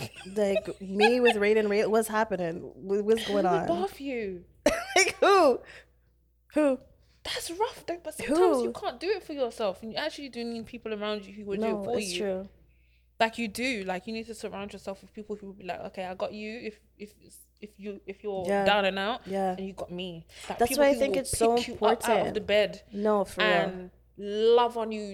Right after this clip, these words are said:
Speaker 1: till you are healed.
Speaker 2: Yeah.
Speaker 1: That kind of support system, I think we also need to try and build. Self-care, write this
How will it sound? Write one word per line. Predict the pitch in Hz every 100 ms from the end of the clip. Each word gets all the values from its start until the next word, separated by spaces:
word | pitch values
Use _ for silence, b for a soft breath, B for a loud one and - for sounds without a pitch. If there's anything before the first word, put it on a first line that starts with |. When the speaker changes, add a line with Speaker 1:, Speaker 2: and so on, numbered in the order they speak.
| 185
Speaker 1:
till | 208 196
you | 196 196 190 175 - _ _ -
are | 190 185 180 - -
healed. | 247 208 175 180 - 180
Speaker 2:
Yeah. | 175 175 175 _ _ _ _ _ _ _ _ 208
Speaker 1:
That | - -
kind | 240
of | 226 -
support | 190 - 254 240
system, | - 220 - 180
I | 170
think | - 190
we | 208 196
also | 202 - 180
need | 180 -
to | 175 -
try | 175
and | 175 170
build. | 196 175 - b b b
Self-care, | - - 269 302 339 - - 226 226 254 311 440 - - _ _ _ _ 196
write | 175
this | 175